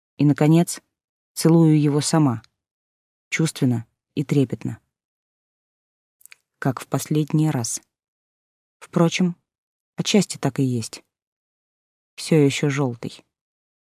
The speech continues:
Мы застряли на светофоре вместе.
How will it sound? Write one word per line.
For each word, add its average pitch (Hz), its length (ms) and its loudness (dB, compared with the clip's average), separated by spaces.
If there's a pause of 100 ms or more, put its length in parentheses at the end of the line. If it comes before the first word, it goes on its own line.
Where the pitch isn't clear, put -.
(400)
Мы 160 160 4
застряли 147 480 2
на 127 140 -2
светофоре 135 580 -4
вместе. 127 480 -2